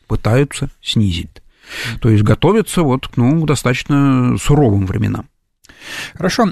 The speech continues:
Speaker 2: у нас остается около пяти минут. Давайте к темам, а, поскромнее обратимся. Я вот уже задавался вопросом, а как выходит, э, что сырые документы, вызывающие какие-то глобальные движения на рынках ценных бумаг и вообще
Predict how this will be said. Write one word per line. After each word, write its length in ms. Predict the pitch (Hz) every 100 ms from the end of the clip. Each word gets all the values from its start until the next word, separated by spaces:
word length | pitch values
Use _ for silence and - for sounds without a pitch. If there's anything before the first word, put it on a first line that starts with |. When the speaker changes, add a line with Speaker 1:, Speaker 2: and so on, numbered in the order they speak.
| -
Speaker 2:
у 40 |
нас 220 | 147 180
остается 480 | 170 165 170 - 170
около 540 | 160 - 151 147 143
пяти 260 | 131 151 170
минут. 260 | 151 226 165
Давайте 280 | 160 165
к 60 | 120
темам, 420 | - 156 143 127 127
а, 300 | 127 120 117 -
поскромнее 720 | 160 - 135 151 151 139 123
обратимся. 520 | 120 131 131 240 -
Я 100 | 131 143
вот 100 | 143
уже 180 | 143
задавался 460 | 127 131 165 226 151
вопросом, 460 | 139 156 156 127 120
а 80 | 123
как 480 | - - 139 - - -
выходит, 540 | 131 - 156 131 123 _ -
э, 200 | 127 120 113
что 460 | - 131 123 110 - - - - -
сырые 720 | - - 160 165 151 117 101 -
документы, 680 | 123 - 143 151 139 - 120
вызывающие 1300 | 117 123 135 139 127 - 123 123 120 117 113 113
какие-то 420 | - - 123 -
глобальные 600 | 113 123 127 143 131 120
движения 460 | 117 127 131 127 120
на 120 | 120
рынках 260 | 143 135 -
ценных 300 | 139 131 113
бумаг 360 | 123 143 131 120
и 20 |
вообще 420 | 113 - 120 107